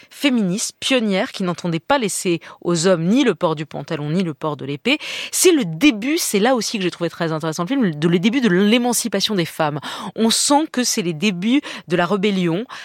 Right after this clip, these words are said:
euh, de, de la demande d'égalité des droits, qu'elle incarne cette femme et qu'elle a, et vraiment, euh, le personnage est, est, est, est, est fort. Et on sent des hommes,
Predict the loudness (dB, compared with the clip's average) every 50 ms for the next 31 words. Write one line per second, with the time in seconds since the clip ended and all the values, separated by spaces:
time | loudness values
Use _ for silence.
0 | -16 -6 -2 0 0 0 0 -2 -2 -2 -2 0 0 0 0 2 2 2 4 4
1 | 4 4 4 2 2 2 2 2 0 0 -4 -2 0 0 0 2 2 0 0 0
2 | 0 2 2 2 2 2 0 0 0 0 0 0 0 2 2 2 2 0 -4 -8
3 | -8 -10 -2 -2 0 0 0 -2 -4 -4 -2 -2 -2 -2 -2 -2 -2 -2 -4 -2
4 | 0 0 0 2 2 2 2 2 2 0 -4 -4 -6 -6 -6 -2 -2 -2 -2 -2
5 | -2 -4 -4 -4 -6 -8 -10 -8 -8 -8 -8 -6 -4 -4 -4 -4 _ -6 -8 -8
6 | -4 -2 -2 -2 -2 0 2 4 4 4 2 0 -6 -12 -12 -12 -10 -2 0 2
7 | 4 4 2 2 0 0 0 2 2 2 2 2 2 2 2 4 4 2